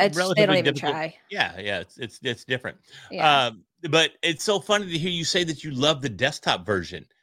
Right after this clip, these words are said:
Speaker 2: because, you know, being in your demographic and me being in my demographic, us old folks, we tend to like desktop applications more so than we like the, the mobile apps. But to hear you like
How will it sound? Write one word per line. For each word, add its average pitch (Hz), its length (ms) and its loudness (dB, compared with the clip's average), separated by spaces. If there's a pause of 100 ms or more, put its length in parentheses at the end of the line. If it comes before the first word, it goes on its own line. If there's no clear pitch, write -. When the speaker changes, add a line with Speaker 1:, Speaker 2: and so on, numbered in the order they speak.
(320)
Speaker 2:
because, 131 480 2 (100)
you 143 140 -6
know, 117 180 -4 (120)
being 139 380 -2 (600)
in 143 260 -2 (160)
your 120 200 2
demographic 104 760 0
and 101 140 0
me 110 180 0
being 110 240 0
in 95 140 0
my 104 180 2
demographic, 92 680 -4
us 113 280 -2
old 143 300 0 (220)
folks, 113 320 0
we 135 120 -6
tend 131 240 -2
to 139 80 -4
like 113 360 -2
desktop 139 500 2
applications 120 720 -2 (380)
more 143 280 8
so 135 260 4
than 127 140 -2
we 139 140 0
like 117 420 -2
the, 120 280 4
the 120 120 0
mobile 147 320 0
apps. 87 400 -6 (380)
But 127 160 0
to 135 100 4
hear 147 200 4
you 160 540 -2 (160)
like 127 460 0